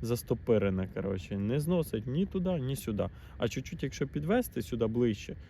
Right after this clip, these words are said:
то там така бровка різка-різка. От зараз я, якщо що, попробую прям з-під неї попробувати половити. Ну, і буду показувати вам результат. Отак от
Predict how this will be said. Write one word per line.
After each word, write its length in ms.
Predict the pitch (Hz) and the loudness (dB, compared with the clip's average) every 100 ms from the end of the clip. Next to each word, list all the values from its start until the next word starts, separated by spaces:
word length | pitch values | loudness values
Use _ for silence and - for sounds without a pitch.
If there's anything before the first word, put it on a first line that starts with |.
| - | -8
то 80 | - | -2
там 220 | 147 185 | 2 2
така 220 | 170 151 | 2 2
бровка 640 | 120 113 120 120 104 - 123 | 0 2 4 4 4 0 -2
різка-різка. 920 | 104 - - 165 156 139 - - 90 - - - - - | 0 -4 4 4 4 0 0 0 0 -4 -16 -14 -14 -6
От 140 | 110 | -2
зараз 360 | 113 165 156 - | 2 4 4 0
я, 300 | 131 135 127 - | 0 4 4 2
якщо 360 | 127 113 - | -2 -4 -4
що, 320 | 143 - 214 185 - | -6 0 0 0 -4
попробую 520 | 104 - 147 123 110 | -4 0 0 0 -2
прям 260 | 110 127 120 | 2 2 2
з-під 300 | - 107 113 | -4 -4 0
неї 360 | 123 131 107 - - | 2 2 0 -4 -4
попробувати 640 | 107 - 113 107 101 98 | -4 0 0 2 -2 -2
половити. 600 | - 101 98 90 82 - - - - - - - - | -2 0 2 0 -6 -10 -14 -14 -16 -14 -16 -16 -6
Ну, 180 | 147 196 - - - - - - | -2 -2 -4 -16 -16 -14 -12 0
і 60 | 202 | 0
буду 240 | 147 151 | 2 0
показувати 560 | 131 110 107 110 101 107 | -2 2 2 2 0 0
вам 260 | 101 101 | 2 6
результат. 460 | 104 101 98 - - - - - - - - | 6 6 2 4 2 -2 -8 -2 -2 -2 -6
Отак 400 | - 131 139 123 | 0 2 4 4
от 80 | 104 | 4